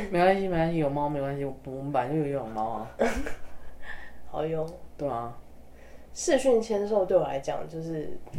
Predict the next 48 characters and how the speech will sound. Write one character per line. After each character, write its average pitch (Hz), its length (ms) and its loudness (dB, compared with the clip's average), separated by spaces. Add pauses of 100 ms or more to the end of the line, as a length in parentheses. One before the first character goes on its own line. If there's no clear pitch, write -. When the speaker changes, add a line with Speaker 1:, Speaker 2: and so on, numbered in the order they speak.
(1120)
Speaker 2:
比 180 140 0
较 202 360 12
难 156 320 2 (140)
选， - 360 4 (920)
比 185 100 -2
较 262 140 12
不 190 140 10
会 202 120 12
去 240 100 8
选 160 220 2
择 139 180 0
一 151 60 -2
个 151 120 4
选 - 240 -4
项， - 220 0 (180)
因 214 120 4
为 214 60 10
我 190 60 8
本 156 180 2
身 165 100 0
就 165 120 -2
是 165 200 -2
一 151 140 -2
个 - 340 -2 (800)
控 170 200 6
制 160 200 -2
狂。 - 260 -6 (680)
Speaker 1:
嗯。 156 360 4 (180)
Speaker 2:
所 226 160 12
以 220 160 12
一 175 260 -2
旦 190 240 6
有 123 240 0 (140)
任 190 280 8
何 139 300 -4
的 123 240 -4
差 147 500 -4
池， - 520 -8 (400)
比 160 80 -4
如 151 120 0
说 156 320 4
那 156 140 2
个 147 320 -2
连 151 240 4
线 160 300 2
啊， 131 140 -2
微 131 200 -2
博， 85 180 -4